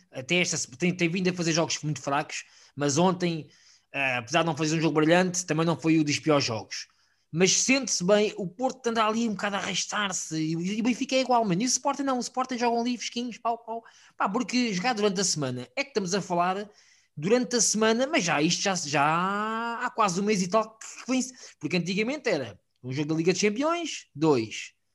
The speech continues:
E depois o Porto só tinha mais um jogo para a Liga dos Campeões, se calhar passado duas ou três semanas. Agora é todas as semanas, mano. Oh, é,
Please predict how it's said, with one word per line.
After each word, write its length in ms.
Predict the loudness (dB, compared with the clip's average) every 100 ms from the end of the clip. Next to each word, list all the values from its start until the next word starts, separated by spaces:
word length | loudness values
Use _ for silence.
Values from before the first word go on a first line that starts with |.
| _
E 80 | -12
depois 440 | 0 2 2 -2 -6
o 80 | -14
Porto 240 | 0 0 0
só 80 |
tinha 180 | -2 -2
mais 160 | 0 0
um 60 |
jogo 100 | 0
para 100 | 2
a 40 | 2
Liga 120 | 2
dos 100 | 0
Campeões, 280 | -2 0 -2
se 60 | 0
calhar 180 | 0
passado 300 | 0 0 0
duas 120 | 0 0
ou 60 |
três 220 | 0 0
semanas. 460 | 0 -2 -4 -8 -14 _ -10
Agora 240 | -4 0 2
é 40 |
todas 680 | 0 2 4 4 2 0 2
as 120 | 2
semanas, 520 | 2 0 0 0 -2
mano. 280 | -4 -6 -6 -14 _ _ _ _ _ _ _ _ _ _ _ -2
Oh, 140 | -2 -4 -6
é, 480 | -6 -6 -10 -14